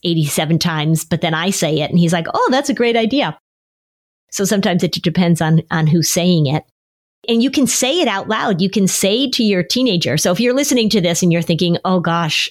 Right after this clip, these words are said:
I really have not let my kid problem solved and they're already in tenth grade. Oh no, oh no." Just say it. Just say, "You know what? I really have realized that I step in and I problem solve for you really quickly. And I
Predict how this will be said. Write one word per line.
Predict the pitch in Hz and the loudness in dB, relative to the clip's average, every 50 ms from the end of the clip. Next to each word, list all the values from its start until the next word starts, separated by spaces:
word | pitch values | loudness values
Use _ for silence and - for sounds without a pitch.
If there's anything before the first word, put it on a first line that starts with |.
| _ - | _ -4
I | 175 | -2
really | 175 160 165 170 170 165 170 160 | 0 2 2 2 2 2 2 0
have | 170 143 | 0 0
not | 156 165 165 - | 0 0 0 0
let | 165 151 - | -4 -4 -2
my | 170 170 160 | 0 0 0
kid | - - - 175 151 - | -2 -2 -2 -4 -4 -4
problem | - 170 175 170 160 170 165 151 | -4 -4 -2 0 2 2 2 2
solved | 175 180 165 165 165 170 | 2 0 0 0 -2 0
and | 208 214 | 0 2
they're | 214 233 254 | 2 2 2
already | 269 285 311 320 311 | 2 2 2 0 0
in | 285 262 | 0 0
tenth | - 330 302 - | 0 -2 -2 -2
grade. | - 320 311 311 320 311 | -2 -2 0 0 0 0
Oh | 302 302 | 0 0
no, | 294 330 330 311 302 294 | 2 2 2 2 2 2
oh | |
no." | 294 330 330 269 262 254 _ _ _ _ _ _ _ _ _ _ _ _ _ _ | 2 2 0 0 0 -2 _ _ _ _ _ _ _ _ _ _ _ _ _ _
Just | - - 302 311 - - - - | -6 -4 -4 -2 -2 -2 -2 -2
say | - 208 190 262 | -2 -2 -2 -2
it. | 381 539 - 196 - - - | -2 -2 -2 -2 -4 -6 -6
Just | - 240 240 - - | -6 -4 -4 -2 -2
say, | 247 233 240 240 - - - - | -2 -2 -2 -4 -6 -12 -10 -4
"You | - 196 | -2 0
know | 262 311 403 | 2 2 2
what? | 508 587 605 587 - _ _ _ _ _ _ _ _ _ - | 2 0 0 -2 -6 _ _ _ _ _ _ _ _ _ -4
I | 254 294 311 359 392 392 427 440 427 427 427 - - - | -2 -2 0 0 0 0 2 2 2 0 0 -2 -4 -4
really | 247 262 311 330 330 320 320 311 294 294 - - | 0 0 2 2 2 2 2 2 2 0 -2 -2
have | - 262 262 240 233 | -2 -2 -2 -2 -2
realized | 254 262 269 254 226 214 214 - | 0 0 0 0 0 -2 -4 -4
that | 208 185 - | -4 -4 -4
I | - 190 208 240 | -2 -4 -4 -6
step | - - - 247 247 247 | -6 -6 -4 -4 -4 -2
in | 233 226 | -2 0
and | 220 202 180 | 0 0 0
I | 180 190 | -2 -4
problem | 190 - 214 190 190 196 196 196 190 | -6 -4 -4 -4 -2 0 2 2 2
solve | 185 - 185 175 175 175 165 | 2 2 0 0 0 0 -2
for | - - 170 | 0 0 2
you | 160 160 175 170 | 2 4 4 4
really | 156 156 175 180 170 180 175 | 4 4 4 2 2 2 0
quickly. | 160 - - 180 - - - 131 107 101 156 - _ _ _ _ _ _ _ _ - | -2 -2 -4 -4 -4 -2 -2 -2 0 -2 -2 -4 _ _ _ _ _ _ _ _ -8
And | 196 202 202 | -6 -4 -2
I | 202 208 214 208 | -2 0 0 0